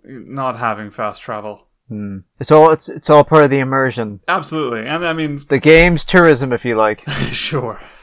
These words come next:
Speaker 2: Said Lawrence, stepping on dangerous territory.
Speaker 1: Don't do this, Lawrence. Uh, <laughs> aside from immersion, we're, we're, we're busy people.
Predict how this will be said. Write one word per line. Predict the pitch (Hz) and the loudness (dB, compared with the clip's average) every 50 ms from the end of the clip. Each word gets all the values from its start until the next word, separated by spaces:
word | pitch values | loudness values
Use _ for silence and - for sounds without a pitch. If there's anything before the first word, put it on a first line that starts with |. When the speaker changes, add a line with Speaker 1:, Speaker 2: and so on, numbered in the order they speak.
| _ _ _ _ _ _ _ | _ _ _ _ _ _ _
Speaker 2:
Said | - - 160 143 131 | 0 2 2 4 6
Lawrence, | 127 127 123 120 127 143 - | 6 4 4 4 2 0 -4
stepping | - - - - 147 131 - 135 127 123 | -10 -12 0 2 2 2 2 0 -2 -2
on | 120 117 | -4 -2
dangerous | 95 131 127 127 127 - 127 127 120 | -2 0 0 0 -2 -2 -4 -4 -2
territory. | - - 139 127 123 117 - 127 123 127 123 - _ _ _ | 0 2 2 2 2 2 2 2 4 2 2 0 _ _ _
Speaker 1:
Don't | - 156 139 | -2 0 0
do | 156 160 | 0 0
this, | 147 131 117 - | 0 0 -2 -4
Lawrence. | 127 113 123 110 - - - - _ _ _ - - | -6 -8 -8 -8 -10 -14 -16 -16 _ _ _ -10 -4
Uh, | 135 135 131 127 127 - - - - - - - - 233 214 - - 254 220 214 - - - 196 185 - - - _ _ | -2 2 2 2 2 0 -2 -2 0 0 0 0 0 -2 -2 -2 0 -2 -2 -2 -4 -4 -4 -4 -4 -6 -12 -20 _ _
<laughs> | - 302 339 349 349 349 349 330 330 349 202 - - _ _ - | -10 -10 -10 -10 -12 -14 -14 -16 -20 -20 -20 -20 -20 _ _ -8
aside | 147 135 - 190 175 175 143 | -6 -2 0 0 0 0 -2
from | 160 147 | -6 -8
immersion, | 131 127 127 131 127 113 123 120 113 110 110 113 120 _ _ _ _ _ - | -6 -6 -6 -6 -6 -6 -8 -10 -10 -12 -14 -16 -20 _ _ _ _ _ -4
we're, | 160 190 190 - - | 0 2 2 2 0
we're, | 170 196 202 190 - - | 0 0 0 0 -2 -6
we're | - 180 202 196 | -4 -2 -2 -2
busy | 151 170 147 139 131 | 0 -4 -4 -4 -6
people. | 101 - 110 104 107 101 98 _ | -8 -10 -10 -10 -12 -12 -14 _